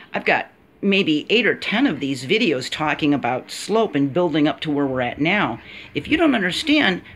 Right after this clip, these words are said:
maybe you need to go back a few videos in my grade eight playlist. Maybe go back to three point two or three point three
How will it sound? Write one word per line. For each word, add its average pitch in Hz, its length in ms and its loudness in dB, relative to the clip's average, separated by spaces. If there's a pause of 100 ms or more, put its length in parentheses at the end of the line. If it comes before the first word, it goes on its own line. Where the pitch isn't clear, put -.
(120)
maybe 381 180 -2
you 370 60 0
need 294 140 4
to - 60 -6
go 214 120 4
back 202 280 2
a 165 60 -4
few 165 260 0
videos 139 680 0
in 151 180 2
my 139 200 0
grade 156 360 0
eight - 220 -2
playlist. 143 580 -2
Maybe 196 240 -4
go - 140 -2
back 165 260 0
to 123 60 -12
three 180 240 -4
point 156 340 -4
two 160 320 0
or 147 60 -4
three 160 240 -2
point 156 320 -4
three 147 340 0